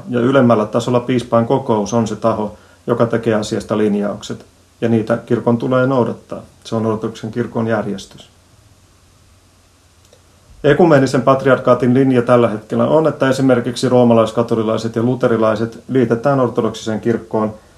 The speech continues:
mirhalavoitelun sakramentin kautta. Tätä ajattelua seuraten esimerkiksi Suomen ortodoksisen kirkon linja on, että luterilaisen kasteen,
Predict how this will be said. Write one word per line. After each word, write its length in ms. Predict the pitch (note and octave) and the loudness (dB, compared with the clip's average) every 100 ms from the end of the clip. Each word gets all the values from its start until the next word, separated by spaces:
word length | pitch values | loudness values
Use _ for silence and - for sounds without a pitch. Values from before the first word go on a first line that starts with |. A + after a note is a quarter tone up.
| _ | _
mirhalavoitelun 760 | C3+ C3+ A#2 A#2 G2 A2 A2 G#2 | 0 2 4 2 2 0 -2 -4
sakramentin 640 | G2+ A2+ G#2+ G2+ F#2+ E2+ F#2+ | -2 -2 -2 -4 -4 -8 -10
kautta. 400 | - - - - _ _ _ _ _ _ _ _ _ _ _ - | -8 -8 -12 -20 _ _ _ _ _ _ _ _ _ _ _ -2
Tätä 220 | C#3 D3 | 2 4
ajattelua 480 | C#3+ B2 - A#2 A#2 | 4 2 2 2 4
seuraten 480 | B2+ B2 A#2 A#2 | 4 4 4 0
esimerkiksi 560 | A2+ A2+ A2+ A2 A2 G#2+ | 0 0 -2 -4 -8 -10
Suomen 360 | G#2 C#3 C3 A#2 | -2 0 2 0
ortodoksisen 520 | A2+ G#2+ G#2 - G#2 | 0 -4 -10 -8 -4
kirkon 380 | A#2+ G#2+ A2+ G#2+ | -4 -2 -2 -4
linja 280 | G#2+ G#2 | -4 -6
on, 300 | G#2+ C3+ C#3 B2+ - _ _ - | -4 -2 -2 -4 -14 _ _ -10
että 260 | B2 - | -6 -2
luterilaisen 600 | B2+ A#2+ B2 A2 G#2+ G#2+ G#2 | 0 2 2 2 0 -4 0
kasteen, 600 | C3 C#3+ - C3 B2 | 0 0 -2 0 0